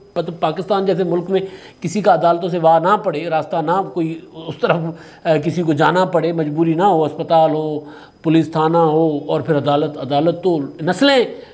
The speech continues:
अ, गर्क हो जाती हैं इंसानों की छोटे छोटे मुकदमात में। कई कई साल लग जाते हैं। तो यहाँ तक भी हुआ, आपने पीछे देखा होगा कि पिछले दिन, अ, इफ्त-, अ, साकिब निसार साहब ने कुछ फैसले दिए थे जिसमें यह था कि, अ,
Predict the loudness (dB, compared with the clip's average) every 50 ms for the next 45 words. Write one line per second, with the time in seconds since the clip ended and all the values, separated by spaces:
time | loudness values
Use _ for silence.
0 | -6 -2 0 2 2 2 2 2 0 2 2 2 2 2 -2 -6 -6 -4 -4 -4
1 | -4 -2 -4 -4 -6 -8 -6 -4 -4 -2 -2 -4 -4 -2 -4 -2 0 0 0 2
2 | 4 4 4 4 4 2 0 -4 -6 -8 -10 -18 -20 -20 -20 -20 -20 -8 -2 0
3 | 0 0 0 -2 -2 2 2 2 2 2 0 -4 -2 0 -2 -2 -2 -4 -8 -10
4 | -10 -12 -20 -20 -20 -20 _ _ -4 -2 -2 -2 0 0 0 2 2 0 0 -4
5 | -8 -10 -12 -14 -8 -4 -2 -2 0 2 4 4 4 6 4 2 0 -2 -4 -6
6 | -6 -6 -6 -6 -4 -2 -2 -2 0 2 2 2 2 2 0 0 -2 -4 -8 -8
7 | -6 -4 -4 -4 -2 -2 -2 -2 -2 -2 -2 -4 -6 -6 -6 -4 -4 -4 -6 -6
8 | -6 -6 -4 -2 -2 -2 -2 -2 -6 -4 0 2 2 2 4 4 2 2 2 0
9 | -4 -6 -8 -10 -20 -20 -20 -20 -20 -20 -20 _ -10 -10 -6 -2 0 0 0 0
10 | 0 0 0 2 0 0 0 -2 -4 -4 -2 2 2 2 4 4 4 2 2 2
11 | 0 -2 -2 -4